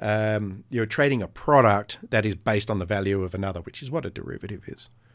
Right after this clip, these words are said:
But it's a, it's a category of derivatives, if you like, that has their own regulations and participants and, uh, all that kind of stuff. U K term. Uh, in Australia, we call them C F Ds, contracts for difference. They're not illegal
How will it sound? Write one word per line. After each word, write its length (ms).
But 120
it's 160
a, 80
it's 260
a 60
category 560
of 100
derivatives, 600
if 120
you 80
like, 300
that 140
has 220
their 200
own 260
regulations 720
and 400
participants 580
and, 140
uh, 80
all 140
that 160
kind 140
of 80
stuff. 260
U 120
K 200
term. 240
Uh, 220
in 80
Australia, 320
we 60
call 140
them 100
C 180
F 80
Ds, 320
contracts 440
for 80
difference. 520
They're 100
not 160
illegal 380